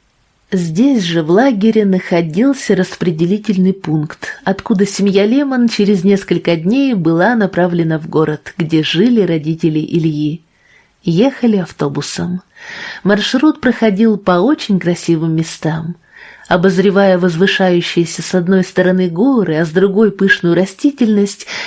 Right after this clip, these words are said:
Лидия наслаждалась местной природой и отдыхала от шумной лагерной жизни. И снова ее мысли обращались к вездесущему Богу. «Боже, как я люблю горы! Как бы я хотела жить в горах!»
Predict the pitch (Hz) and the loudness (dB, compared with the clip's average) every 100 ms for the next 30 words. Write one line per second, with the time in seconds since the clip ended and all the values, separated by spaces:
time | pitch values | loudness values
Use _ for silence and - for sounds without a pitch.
0 | - 196 254 226 240 208 190 - 170 165 | -4 0 2 2 2 2 0 0 -2 0
1 | 151 165 254 254 202 - 175 175 170 165 | -2 0 0 0 -2 0 0 0 -2 -2
2 | - 180 254 240 208 208 - 180 165 165 | 2 2 2 2 0 0 0 0 0 -2
3 | 160 208 247 247 190 165 - - 208 226 | -2 -2 0 2 0 -2 -4 -2 0 0
4 | 180 156 160 143 156 151 151 139 147 139 | 0 0 -2 -2 -2 -2 -2 -2 -4 -4
5 | - 147 160 - - - - - _ 180 | -6 -8 -10 -14 -20 -20 -20 -20 _ -6
6 | - - 170 170 277 262 240 202 190 190 | -6 -4 -2 0 0 0 0 0 0 2
7 | 180 220 - 180 175 170 175 - 190 185 | 2 0 -2 -2 0 0 -2 -2 -2 -2
8 | - - 170 165 175 185 175 - 170 165 | -4 -6 -4 -2 -2 -2 -2 -2 -2 -2
9 | 156 160 156 160 160 - _ - - _ | 0 -2 -2 -4 -8 -10 _ -20 -20 _
10 | _ _ _ - 165 165 190 185 165 - | _ _ _ -6 -4 -2 -2 -4 -6 -8
11 | _ - 247 277 - 208 196 196 190 180 | _ -4 -2 -2 -2 0 2 2 0 0
12 | 214 170 185 170 175 185 _ _ - 247 | -2 0 0 -2 -6 -10 _ _ -2 0
13 | 214 254 247 240 262 262 233 170 233 214 | 2 0 0 -2 -2 0 0 2 2 2
14 | 151 143 165 156 151 - | 0 -4 -2 -4 -8 -14